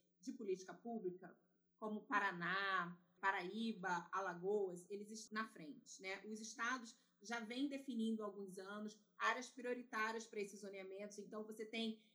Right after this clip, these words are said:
fases, né? O Mato Grosso do Sul já cumpriu a primeira fase, o Paraná já tá na segunda fase, Paraíba e Alagoas estão entrando na segunda fase. São arranjos onde o Estado, ele é realmente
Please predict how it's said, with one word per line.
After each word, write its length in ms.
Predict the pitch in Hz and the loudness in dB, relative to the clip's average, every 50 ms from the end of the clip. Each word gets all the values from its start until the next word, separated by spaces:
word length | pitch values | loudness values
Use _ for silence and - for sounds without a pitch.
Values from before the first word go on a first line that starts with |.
| _ - | _ -4
fases, 680 | - 254 240 247 233 220 214 202 196 196 185 180 180 180 | 2 4 4 6 6 4 4 2 2 2 2 2 2 0
né? 160 | - 208 202 202 | 0 -2 0 2
O 40 | |
Mato 240 | 208 220 214 - 247 | 2 2 0 0 -2
Grosso 260 | 220 233 240 226 - | -4 -4 -4 -4 -6
do 80 | 226 247 | -8 -8
Sul 320 | 226 - - 247 240 226 | -8 -6 -6 -4 -4 -4
já 160 | 208 208 196 196 - - _ | -2 -4 -4 -6 -8 -8 _
cumpriu 340 | - 233 254 - 247 254 247 | -2 -2 0 0 0 0 0
a 60 | 240 | 0
primeira 340 | 247 226 226 226 226 214 202 | 0 0 2 2 2 2 -2
fase, 460 | - - 214 214 214 208 196 190 196 | -2 0 2 4 4 4 4 2 0
o 40 | 190 | 0
Paraná 500 | 185 226 226 220 220 220 220 226 220 214 | 0 0 0 0 0 0 2 2 2 0
já 120 | 214 202 | 0 -4
tá 120 | 196 208 208 | -6 -4 -2
na 100 | 220 226 | -2 -2
segunda 380 | 226 - 233 208 226 214 202 202 | -2 -4 -4 -2 -2 -2 -2 -2
fase, 520 | - 214 208 208 208 202 190 180 180 180 - - _ _ _ _ _ _ | 0 2 2 4 4 2 0 -2 -4 -6 -8 -14 _ _ _ _ _ _
Paraíba 480 | - 233 233 240 233 233 262 269 240 220 | 2 4 4 4 4 2 2 2 2 2
e 40 | 240 | 2
Alagoas 520 | 226 226 214 208 196 220 226 233 233 220 | 2 2 0 0 0 2 4 4 4 2
estão 180 | 226 - 247 254 | 0 -2 -2 -2
entrando 540 | 247 226 - 254 240 254 269 277 269 254 | -2 -4 -4 -4 0 2 4 4 4 4
na 120 | 240 233 226 | 2 0 -2
segunda 380 | 226 - 233 214 233 226 226 226 | -4 -2 -2 0 0 0 0 -2
fase. 440 | - - 165 135 - 175 - - - _ _ _ _ _ _ _ - | -4 -6 -6 -6 -6 -8 -12 -18 -20 _ _ _ _ _ _ _ -4
São 240 | - 294 277 285 | 2 4 6 6
arranjos 760 | 349 370 330 262 247 262 262 269 269 269 269 294 302 - - - _ _ _ _ | 6 6 4 4 2 2 4 4 4 4 4 2 0 -2 -8 -16 _ _ _ _
onde 380 | - 247 269 277 254 226 277 - | -2 2 4 4 4 2 0 2
o 120 | - 285 392 | 8 12 12
Estado, 800 | 427 427 - - - - 220 226 262 277 262 220 202 202 - - - | 12 12 10 6 -2 0 2 4 4 4 4 2 0 -2 -4 -4 -4
ele 320 | 247 262 285 311 - - - | -2 0 0 0 -2 -4 -6
é 240 | - 262 269 294 320 | -4 -2 0 2 2
realmente 640 | 339 311 285 277 254 247 233 233 240 254 254 - - | 2 2 2 0 0 -2 -2 -2 -2 -2 -4 -6 -10